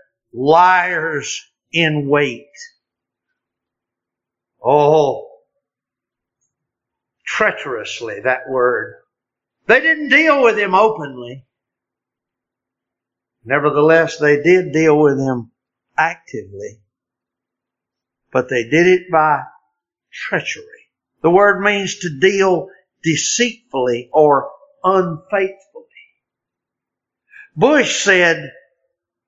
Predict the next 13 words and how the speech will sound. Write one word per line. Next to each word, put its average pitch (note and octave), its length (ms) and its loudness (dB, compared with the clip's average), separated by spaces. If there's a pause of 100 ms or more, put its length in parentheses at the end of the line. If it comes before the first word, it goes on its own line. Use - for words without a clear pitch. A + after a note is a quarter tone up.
(460)
"The G3 160 4
original G#3 960 2 (680)
word G#3+ 680 2
properly B3 560 0
implies G3 760 0 (720)
faithlessness, C#3 1500 -4 (720)
unfaithfulness, F#3+ 1300 -2 (600)
and F#3 260 -2
being G#3 540 0 (160)
wanting E3+ 1000 2 (180)
to F3+ 220 0
one's G3 680 2
engagements." E3 1300 -4